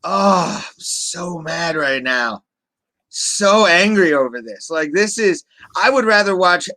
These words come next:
Conor get tapped out by Khabib eighty thousand times than pay thirty dollars for a shitty Logitech con-, uh, uh, uh, uh, uh, fucking thing. This is bullshit.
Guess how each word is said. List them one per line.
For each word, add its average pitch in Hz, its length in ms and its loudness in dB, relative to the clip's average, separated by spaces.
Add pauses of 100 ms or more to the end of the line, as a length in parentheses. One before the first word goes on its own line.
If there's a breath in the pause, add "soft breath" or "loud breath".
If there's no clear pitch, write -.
Conor 190 440 0
get 170 280 -4
tapped 175 380 -2
out 165 240 2
by 151 180 -2
Khabib 147 520 -4 (180)
eighty 190 400 -2
thousand 160 560 -2
times 143 640 -2 (200 loud breath)
than 165 460 -2
pay 170 300 -2 (180)
thirty 185 300 2
dollars 170 520 0
for 165 220 -2
a 147 80 2
shitty 190 600 -2
Logitech 170 720 0 (100)
con-, 156 240 -6 (100)
uh, 143 300 -4 (500)
uh, 139 420 -2
uh, 139 300 0 (120)
uh, 135 280 -2 (140)
uh, 127 360 -4
fucking 147 580 -2
thing. 143 360 2
This 190 200 0
is 139 160 -6 (260)
bullshit. 170 560 0